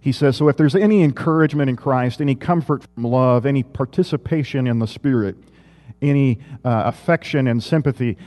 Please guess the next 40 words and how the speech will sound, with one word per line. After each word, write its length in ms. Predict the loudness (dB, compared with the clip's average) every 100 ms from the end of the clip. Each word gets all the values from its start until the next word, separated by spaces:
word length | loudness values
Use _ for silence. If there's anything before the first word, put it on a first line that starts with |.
| -8
complete 420 | -6 -2 0 0
my 160 | 2 0
joy 340 | 0 2 2
by 160 | 2 0
being 180 | 2 0
of 80 | 0
the 60 |
same 300 | -2 -2 0
mind, 320 | 0 0 0 0
having 220 | 0 -2
the 60 |
same 260 | -4 -4 -2
love, 320 | 0 0 -2
having 260 | -2 -4 -4
a 80 | -6
full 460 | -4 -2 -2 -2 -8 -18 -14
accord 640 | -14 -4 -2 0 -2 -6 -16 -10
and 340 | -6 -4 -4 -4
one 220 | -4 -2
mind." 460 | -2 -4 -6 -12 -16 _ _ _ _ _ _ _ -20 -16 -8
He 80 |
says, 100 | -4
"We 120 | 0 0
want 140 | 2
to 60 | 2
have 160 | 0
unity." 420 | 2 2 2 2
How 120 | 0 -2
do 80 |
we 120 | 0 0
have 160 | 0
unity? 460 | 0 0 0 -4 -10 -16 -18 -6
He 120 | -4
says, 260 | 0 0 0
"It's 160 | -4
by 300 | -2 -2 -2
participating 1300 | -4 -4 -4 -2 -2 -2 -2 -2 -2 -2 -2 -4 -6 -6
in 280 | -2 -2
the 80 | -2
Spirit." 460 | -6 -4 -4 -4